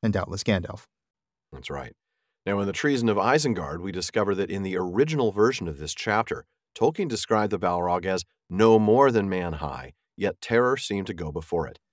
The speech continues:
Speaker 2: They could
Speaker 1: Mm-hmm.
Speaker 2: see the furnace fire of its yellow eyes from afar. Its arms were very long. It had a red, and then in brackets, tongue, because Christopher couldn't tell from the notes. But
Speaker 1: Mm-hmm.
Speaker 2: then Tolkien noted in the margins,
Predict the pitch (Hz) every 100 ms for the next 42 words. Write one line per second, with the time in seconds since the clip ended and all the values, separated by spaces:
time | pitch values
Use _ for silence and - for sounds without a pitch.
0 | _ _ - 98 90 85 - 117 95 85
1 | - 127 123 - 113 110 113 95 95 95
2 | 95 113 107 95 90 87 90 92 - 71
3 | 62 - _ _ - 92 - 90 95 101
4 | 98 90 95 110 87 69 69 71 _ _
5 | - 90 98 82 78 92 104 113 - _
6 | _ - 82 85 82 73 85 82 73 -
7 | - 90 78 76 78 76 - - 82 87
8 | - 82 85 80 82 78 85 85 67 -
9 | - _ _ _ _ _ 110 107 107 147
10 | 151 131 123 110 104 95 92 101 117 101
11 | 82